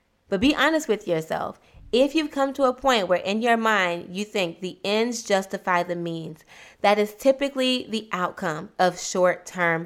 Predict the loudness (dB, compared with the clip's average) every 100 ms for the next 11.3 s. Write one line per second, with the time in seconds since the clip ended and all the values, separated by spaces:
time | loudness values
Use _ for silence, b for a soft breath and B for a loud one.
0 | -4 -2 -2 -4 -12 -12 -16 -20 _ _
1 | _ 2 4 4 4 2 2 0 0 -2
2 | 0 4 4 4 2 0 2 -2 -2 -2
3 | -2 -2 -6 0 0 0 -2 2 2 0
4 | -2 -2 0 0 2 0 -4 -10 -14 b
5 | b b b 0 0 4 4 2 0 2
6 | 4 4 4 0 -6 -4 -4 4 6 8
7 | 6 2 -4 -12 -4 -2 -2 -2 -4 -2
8 | -2 0 -2 -2 -4 -4 -2 -2 -2 -6
9 | -6 -4 -2 -2 -4 -8 -16 -20 b b
10 | b b b b 0 0 0 0 2 4
11 | 2 2 -4